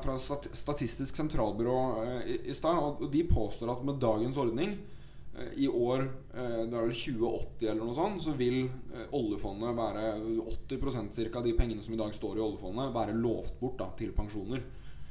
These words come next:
Eh, og så er jeg jo enig i at det er Statens pensjonsfond, så det er jo det pengene skal gå til. Eh, jeg sier ikke det, men, men jeg blir jo på en måte svar skyldig til mine barn og barnebarn igjen, ikke sant? Det er jo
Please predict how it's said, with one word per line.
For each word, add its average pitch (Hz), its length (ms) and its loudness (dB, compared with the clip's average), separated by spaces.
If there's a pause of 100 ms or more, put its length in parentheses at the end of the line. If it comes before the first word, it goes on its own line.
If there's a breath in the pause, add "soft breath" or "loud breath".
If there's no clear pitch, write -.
(260 loud breath)
Eh, - 100 -4
og - 100 -2
så 151 140 6
er 151 140 8
jeg 185 100 8
jo 196 80 8
enig 120 160 6
i 123 160 4
at 131 140 -6
det 135 100 6
er 123 160 4
Statens 113 320 0
pensjonsfond, 123 500 6
så 127 80 -4
det 135 80 2
er 143 60 6
jo 139 80 4
det 117 240 6
pengene 110 240 4
skal 113 160 -2
gå 98 160 0
til. 165 160 6 (160)
Eh, 127 160 -2
jeg 131 140 -2
sier 110 160 2
ikke 151 120 -2
det, 165 220 2
men, 143 240 0 (380 loud breath)
men 156 140 2 (180)
jeg 147 380 6
blir 131 180 4
jo 127 80 4
på - 80 8
en 147 60 8
måte 135 180 2
svar 123 320 4
skyldig 110 320 2
til 131 80 4
mine 110 320 4
barn 98 240 0
og 98 80 -2
barnebarn 101 460 2
igjen, 202 180 0
ikke 160 140 -2
sant? 185 260 -2 (240)
Det 151 80 8
er 127 160 6
jo 196 140 6